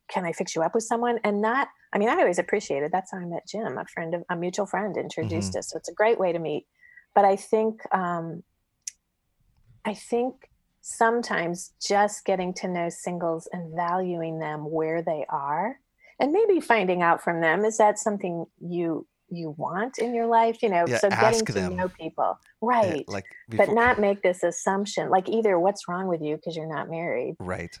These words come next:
Speaker 1: You know, which people used to <laughs> say that.
Speaker 2: I know.
Speaker 1: And, or, or, you know, um, "I've got this great friend." Well, maybe this person doesn't want that. So
Speaker 2: Yeah.
Speaker 1: just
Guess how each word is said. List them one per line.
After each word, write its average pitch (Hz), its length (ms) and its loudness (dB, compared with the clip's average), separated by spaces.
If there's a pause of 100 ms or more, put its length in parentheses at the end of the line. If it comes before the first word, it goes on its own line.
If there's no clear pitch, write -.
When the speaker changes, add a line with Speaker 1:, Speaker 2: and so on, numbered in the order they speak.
Speaker 1:
You 156 120 -8
know, - 100 -14
which 170 140 -16 (260)
people 190 220 -2
used 175 300 -4
to 165 60 -4
<laughs> - 140 -14
say - 220 -4 (140)
that. - 200 2 (240)
Speaker 2:
I 104 100 -2
know. 190 260 2
Speaker 1:
And, - 100 -4
or, 196 180 6 (680)
or, 190 640 6
you 202 140 2
know, 160 380 4 (100)
um, 175 340 2 (120)
"I've 208 180 0
got 208 240 0
this 180 220 -2
great 185 340 -4
friend." 247 480 -2
Well, 190 120 2
maybe 220 280 0
this 233 180 -4
person 226 380 -4
doesn't 214 460 -2
want 185 400 -6
that. - 360 -4
So 202 220 0
Speaker 2:
Yeah. 175 120 -8
Speaker 1:
just - 300 -6